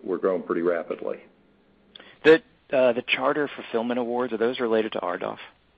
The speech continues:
Speaker 1: Uh, no, that's just part of the, the, the core business that we've had with charter for, you know, literally decades at this point.
Speaker 2: Okay.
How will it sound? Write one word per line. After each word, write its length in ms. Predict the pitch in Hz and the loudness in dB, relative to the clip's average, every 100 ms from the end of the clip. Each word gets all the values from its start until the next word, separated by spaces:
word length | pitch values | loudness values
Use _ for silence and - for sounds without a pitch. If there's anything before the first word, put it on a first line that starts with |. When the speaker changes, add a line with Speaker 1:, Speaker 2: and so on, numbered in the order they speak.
| - - _ _ | -20 -20 _ _
Speaker 1:
Uh, 240 | 196 147 135 | 0 0 2
no, 240 | 135 139 131 | 2 2 2
that's 220 | 127 - | 0 0
just 180 | 120 - | -4 0
part 240 | 120 110 | -2 0
of 80 | 101 | 0
the, 100 | 101 | 0
the, 360 | 98 104 98 - | 0 0 0 0
the 240 | 104 90 82 - - | 0 0 -2 -10 -2
core 200 | 135 110 | 0 2
business 400 | 107 98 107 92 | 0 0 -2 -2
that 120 | 101 | -2
we've 160 | 95 92 | -2 -2
had 220 | 98 95 | -2 -2
with 200 | 87 87 | -2 -2
charter 400 | - 98 92 90 85 | 0 0 0 -2 -2
for, 340 | 98 87 90 85 - _ - | 0 2 2 0 -8 _ -6
you 120 | 92 | -2
know, 180 | 82 65 - _ - | 0 -2 -12 _ -4
literally 480 | 107 107 95 90 80 | 0 2 2 0 0
decades 540 | 95 87 82 76 73 - | -2 -2 -2 -4 -8 -12
at 100 | - | -10
this 140 | - 85 - | -6 -6 -6
point. 240 | 78 - - _ _ _ _ _ _ - | -6 -6 -14 _ _ _ _ _ _ -12
Speaker 2:
Okay. 200 | 104 104 | -8 -8